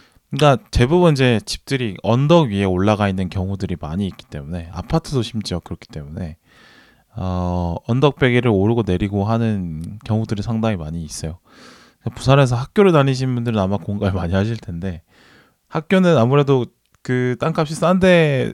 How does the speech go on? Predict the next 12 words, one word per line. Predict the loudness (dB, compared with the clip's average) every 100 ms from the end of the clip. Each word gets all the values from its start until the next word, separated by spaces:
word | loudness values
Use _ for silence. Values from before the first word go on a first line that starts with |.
| -8
짓지 | -10 -10 2 4
않습니까? | 4 0 -4 -4
그럼 | -6 -6
땅값을 | -2 0 2
싸려면은 | 2 2 2 2 0
이제 | 0 -2
산에 | 0 2 2
있겠죠. | 0 -6 -8 -8 -8 _ -20 -20 -20 -20 _
그래서 | -6 -6
수많은 | -8 -8 0 2 2
언덕배기를 | 2 -2 -6 -4 -2
올라 | -2 -4 -2 -4